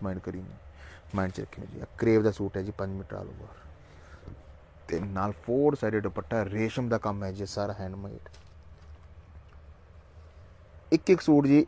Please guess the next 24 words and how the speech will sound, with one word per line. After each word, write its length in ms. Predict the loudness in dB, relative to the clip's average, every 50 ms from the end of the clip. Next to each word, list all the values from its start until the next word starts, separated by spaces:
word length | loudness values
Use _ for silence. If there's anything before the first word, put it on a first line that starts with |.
| 4 0
ਇੱਕ 320 | -2 -2 -2 -6 -16 -16 -16 0 4 4
ਇੱਕ 220 | 4 6 6 6 6
ਸੂਟ 380 | 8 8 8 8 8 6 4 -2 -12 -10 -2 0 0
ਅੱਜ 160 | 2 2 0 0
ਦੀ 320 | 4 6 6 6 4 2 0 -8 -18 -20 -20 -20 -20 -20 -20 -20 -20 -16 -8 -4
ਲੋਹੜੀ 300 | 2 4 6 8 8 8
ਬੰਪਰ 340 | 8 6 4 4 4 2 4
ਦੇ 100 | 4 4
ਵਿੱਚ, 180 | 2 2 2 2
ਲੋਹੜੀ 240 | 4 4 6 4 4
ਸਪੈਸ਼ਲ 400 | 4 4 4 4 4 4 2 4
ਜਿਹੜਾ 200 | 4 4 4 4
ਵੀ 100 | 4 2
ਸੂਟ 220 | 0 -2 -2 -2
ਦਿਖਾ 240 | -2 -2 -2 -2 -2
ਰਿਹਾ, 120 | -2 -4 -6 -8 -14 -2 0
ਇੱਕ 120 | 2 2 2 -2 -12 -8 -4 -4
ਇੱਕ 220 | -4 -2 0 0 2
ਸੂਟ 240 | 4 4 6 8 8
ਉਹ 100 | 8 8
ਦਿਖਾਇਆ 280 | 6 6 6 6 6 6
ਜੀ 140 | 4 2
ਜਿਹੜਾ 300 | 2 4 6 6 6 6
ਕਿ 220 | 4 2 2 0